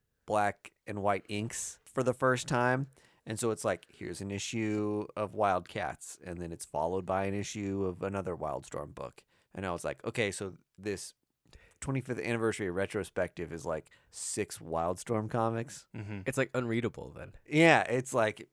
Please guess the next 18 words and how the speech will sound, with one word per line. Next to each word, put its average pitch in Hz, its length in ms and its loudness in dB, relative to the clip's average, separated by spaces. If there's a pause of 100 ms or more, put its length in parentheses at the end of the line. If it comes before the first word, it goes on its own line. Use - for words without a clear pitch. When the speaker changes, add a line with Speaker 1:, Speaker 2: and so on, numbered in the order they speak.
(120)
Speaker 1:
th-, 117 180 -4
they 120 360 2 (440)
just 131 240 -2
string 139 360 4
together 120 460 6
randomly. 95 880 -2 (120)
Speaker 3:
It 117 80 -6
was 107 100 -6
a 110 40 -6
Speaker 1:
It's - 60 -8
Speaker 3:
cash 101 200 0
grab. 92 260 -4 (280)
Speaker 1:
Yeah, 87 280 -4 (160)
I 123 80 -8
think 120 180 -4
so. 85 400 -2 (340)
It, 117 140 -4
but, 117 220 -2